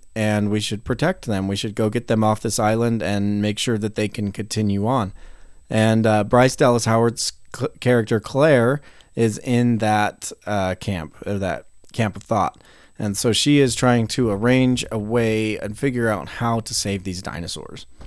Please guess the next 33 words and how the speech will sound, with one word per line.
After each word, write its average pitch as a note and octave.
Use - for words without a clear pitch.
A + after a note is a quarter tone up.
And A#2+
so, D#3+
anyway, D3
that's C#3
the C#3+
basic -
premise C#3+
of A#2
the A#2
movie. A#2
I A#2
like E3+
that -
the C3
trailer C3+
didn't B2
give A2+
away A2
too D#3
much B2+
of G#2+
the G2+
movie. A2
I A#2
really C#3
don't C3
like B2
it B2+
when A#2+
trailers B2
do C3
that. D#3
It, G#2+